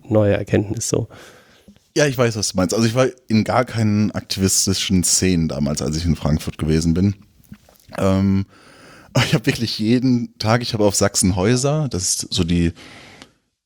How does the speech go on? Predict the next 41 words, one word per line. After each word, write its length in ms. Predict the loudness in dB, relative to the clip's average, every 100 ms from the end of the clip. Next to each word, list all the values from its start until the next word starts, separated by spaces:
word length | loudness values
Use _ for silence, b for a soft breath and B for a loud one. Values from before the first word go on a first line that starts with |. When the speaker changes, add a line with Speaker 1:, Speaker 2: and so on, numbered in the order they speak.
| _ _ _ 0
Speaker 2:
nicht 180 | 0 2
dort, 240 | 0 0
wo 40 |
die 60 | -2
ganzen 400 | 0 0 0 2
Hochhäuser 440 | 2 2 2 2
sind, 260 | 2 2 0
Seite 300 | 0 -2 -4
von 220 | 0 0
Frankfurt, 600 | 2 0 0 -2 -6 -2
geteilt 320 | -2 2 0
durch 120 | 0 -2
den 140 | 0
Main. 320 | 2 2 2
Und 140 | 0 -2
ich 60 |
saß 220 | -2 0
dann 140 | 2 2
da 260 | 2 0
Speaker 1:
Da, 80 | 2
Speaker 2:
am 60 | 2
Speaker 1:
wo 40 |
diese 220 | 2 2
schöne 400 | 0 0 0 0
Altstadt 440 | 0 -2 -2 -2 -2
ist 120 | 0
mit 100 | 0
diesen 160 | 0 0
Kneipen 760 | 2 2 0 0 0 2 2
und 200 | 2 2
so, 240 | 2 2
wo 140 | 2 0
sich 200 | -2 -2
die 80 | 0
Leute 260 | 2 2
irgendwie 400 | 0 0 0 0
betrinken 460 | -2 -4 0 2 2
und 80 | 0
die 60 |
Frankfurter 400 | 2 0 2 0
Polizei 500 | 0 -2 -2 0 0